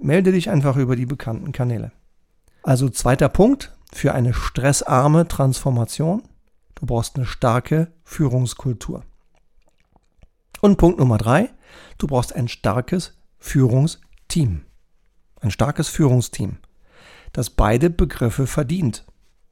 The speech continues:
Führung und Team. Also nicht einfach Individuen.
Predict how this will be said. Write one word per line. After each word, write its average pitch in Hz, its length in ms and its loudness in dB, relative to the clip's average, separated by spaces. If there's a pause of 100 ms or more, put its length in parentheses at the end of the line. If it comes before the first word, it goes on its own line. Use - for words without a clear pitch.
Führung 151 640 2 (920)
und 131 180 -2
Team. 165 240 2 (640)
Also 151 160 4
nicht 233 240 4
einfach 165 400 2
Individuen. 131 840 2